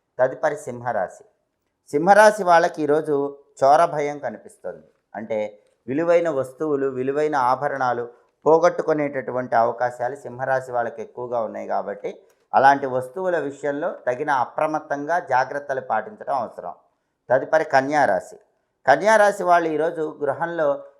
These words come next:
శుభ కార్యక్రమాలు నిర్వహించడానికి చేసే ప్రయత్నాలన్నీ చక్కగా అనుకూలిస్తాయి. బంధుమిత్రుల సమాగమములు ఉంటాయి. బంధుమిత్రులతో కలిసి ఉల్లాసంగా, ఉత్సాహంగా కాలాన్ని గడుపుతూ ఉంటారు.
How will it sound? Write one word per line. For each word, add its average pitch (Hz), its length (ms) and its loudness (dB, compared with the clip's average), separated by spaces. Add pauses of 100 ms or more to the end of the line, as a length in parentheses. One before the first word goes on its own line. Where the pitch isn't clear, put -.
(160)
శుభ 147 180 0
కార్యక్రమాలు 180 760 2
నిర్వహించడానికి 135 800 -4
చేసే 120 200 -8
ప్రయత్నాలన్నీ 143 880 -2
చక్కగా 135 280 -2
అనుకూలిస్తాయి. 120 720 -4 (380)
బంధుమిత్రుల 175 760 0
సమాగమములు 151 920 0
ఉంటాయి. 95 320 -10 (120)
బంధుమిత్రులతో 151 800 -2
కలిసి 131 540 -6 (300)
ఉల్లాసంగా, 151 680 2
ఉత్సాహంగా 135 600 -4
కాలాన్ని 131 460 0
గడుపుతూ 113 420 -8
ఉంటారు. 87 380 -8